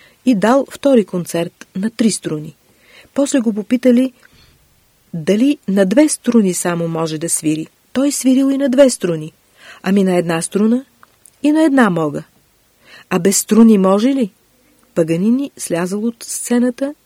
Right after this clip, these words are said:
и повече не се явил. Каквито и да са сегашните цигулари, благодарение на тях човечеството се облагородява. Те са като онези боболечици долу в земята,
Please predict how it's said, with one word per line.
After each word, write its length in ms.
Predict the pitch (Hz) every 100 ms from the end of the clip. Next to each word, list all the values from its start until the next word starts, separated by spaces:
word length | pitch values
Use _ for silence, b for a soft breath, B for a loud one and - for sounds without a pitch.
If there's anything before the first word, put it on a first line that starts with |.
| -
и 60 |
повече 440 | 233 165 170 190 240
не 120 | 202
се 160 | - 175
явил. 320 | 175 151 139 - _ _ _ _ _ _ _ _ _ _ B B B B B
Каквито 440 | - - 320 349 294
и 60 |
да 120 | 226
са 120 | 208 185
сегашните 640 | - 170 220 233 185 175
цигулари, 640 | - 175 170 180 226 208 175 B B B
благодарение 720 | 170 180 185 165 180 240 294
на 120 | 269
тях 500 | 247 - 220 233 - b b
човечеството 840 | - 180 202 233 226 - 202 208 -
се 160 | - 214
облагородява. 920 | 196 175 180 175 175 180 220 202 151 _ b b b b
Те 120 | 220
са 120 | 233 247
като 220 | 247 226
онези 420 | 220 208 247 269
боболечици 720 | 262 226 220 226 226 214 214
долу 320 | 165 208 214
в 40 | 190
земята, 580 | 170 175 180 185 220